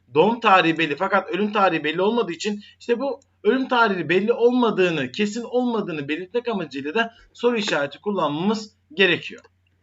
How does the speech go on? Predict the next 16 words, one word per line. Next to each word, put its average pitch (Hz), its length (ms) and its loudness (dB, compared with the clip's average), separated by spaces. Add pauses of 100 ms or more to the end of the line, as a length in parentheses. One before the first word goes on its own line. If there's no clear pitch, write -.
(1200)
Dikkat 294 260 4
etmemiz 220 340 0
gereken 185 380 4
bir 165 100 2
nokta. 156 540 0 (680)
Şimdi - 480 0
normalde 247 540 4
bir 202 80 -6
cümle 254 300 2
içerisinde 160 460 -2
gördüğümüz 233 600 2
her 233 400 4 (260)
mı, 254 340 4
mi, 247 320 4
mu, 247 300 4
mü 254 420 2